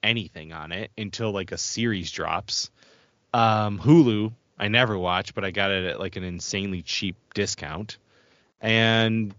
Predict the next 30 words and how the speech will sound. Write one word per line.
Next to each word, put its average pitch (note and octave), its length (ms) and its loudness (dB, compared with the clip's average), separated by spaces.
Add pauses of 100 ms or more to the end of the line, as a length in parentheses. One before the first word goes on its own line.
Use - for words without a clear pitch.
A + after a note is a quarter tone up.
Paramount, A#2+ 1160 2
no, A#2+ 200 2
I A#2 100 4
do. A2 380 -2
But C3 300 -2 (360)
Paramount, F3+ 280 8
the E3 80 2
only D#3+ 120 4
thing C#3+ 140 0
I G#2 100 -2
do B2+ 280 -2
watch F2+ 260 -2
is F2+ 60 -12
Star D#2 240 -6
Trek. - 360 -10 (100)
I - 60 -6
don't D#3 100 2
watch D3 180 2 (300)
anything B2 340 2
else D#2 200 -6
on - 100 -8
Paramount. - 440 -12
Same C3+ 220 4
thing D3+ 100 4
with A#2 120 2
Peacock, G2 520 -2 (380)
which A2 180 -4
luckily A#2 440 2
is F2 120 -4
free. C#3 540 -2